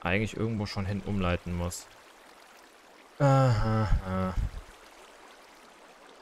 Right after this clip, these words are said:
Ich hasse es. Ich hasse es gerade so sehr.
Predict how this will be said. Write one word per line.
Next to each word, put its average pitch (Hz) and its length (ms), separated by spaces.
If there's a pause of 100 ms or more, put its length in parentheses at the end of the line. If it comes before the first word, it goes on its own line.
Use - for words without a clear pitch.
(1200)
Ich - 180
hasse 170 300
es. 101 380 (1400)
Ich - 160
hasse 131 180
es - 140
gerade 123 240
so 120 200
sehr. 113 440